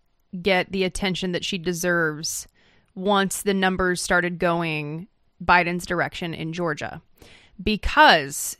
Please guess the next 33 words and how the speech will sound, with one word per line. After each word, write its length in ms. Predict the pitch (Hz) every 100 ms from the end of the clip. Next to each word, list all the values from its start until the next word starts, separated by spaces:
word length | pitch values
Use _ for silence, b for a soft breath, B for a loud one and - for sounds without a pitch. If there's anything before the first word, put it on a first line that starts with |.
| -
she 500 | - - 214 208 196
has 540 | - 285 185 - -
been 500 | 185 180 170 165 160
an 140 | - 170
activist 720 | 160 156 - 160 135 - - -
registering 600 | 180 180 175 - 180 170
people 260 | - 175 151
to 140 | -
vote. 340 | 156 147 131 - b b b b b b b
Like, 320 | - 214 208 - _ -
like 340 | 202 214 220
the 100 | -
caller 400 | 185 214 214 208
who 420 | 180 202 196 190 -
did 220 | 202 208
not 220 | 196 -
name 240 | 269 392
themselves, 540 | 320 214 202 190 202 214
so 100 | 202
we 140 | 214
will 160 | 202 214
not 180 | 196 202
name 220 | 214 208
the 100 | 185
caller, 480 | 302 339 233 170 254
'cause 100 | 202
that's 240 | 185 170
one 100 | 196
of 80 | 185
our 140 | 175 170
rules, 540 | 220 170 202 240 - -
said, 500 | - - 254 170 226 - b b b b b _ _ -
Sta-, 300 | - 277